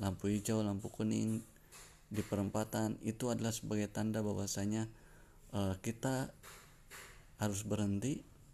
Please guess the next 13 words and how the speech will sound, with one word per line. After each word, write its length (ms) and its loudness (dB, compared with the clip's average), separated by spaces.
apabila 420 2
lampu 300 2
merah, 320 -2
kemudian 400 0
lampu 320 0
hijau 400 0
kita 240 -2
melanjutkan 480 0
perjalanan, 640 0
dan 160 2
lampu 320 0
kuning 320 2
kita, 400 0